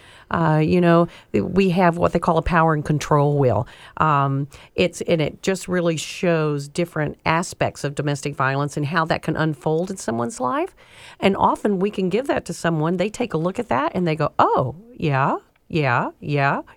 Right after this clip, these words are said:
yeah. <gasps> Oh my gosh, I think I'm a victim of abuse and I don't even recognize it."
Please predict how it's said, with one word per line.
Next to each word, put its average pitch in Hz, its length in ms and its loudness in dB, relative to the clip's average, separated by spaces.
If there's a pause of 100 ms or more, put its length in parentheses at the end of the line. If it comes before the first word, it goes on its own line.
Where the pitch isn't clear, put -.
yeah. 123 380 0
<gasps> - 340 -12 (180)
Oh 294 140 2
my 208 180 -2
gosh, 190 640 -4 (460)
I 180 80 4
think 208 300 -2 (100)
I'm 151 320 0 (180)
a 160 80 -2
victim 151 380 2
of 160 140 2
abuse 254 420 0
and 175 100 4
I 147 120 4
don't 147 220 4
even 143 220 2
recognize - 640 -2
it." - 120 -2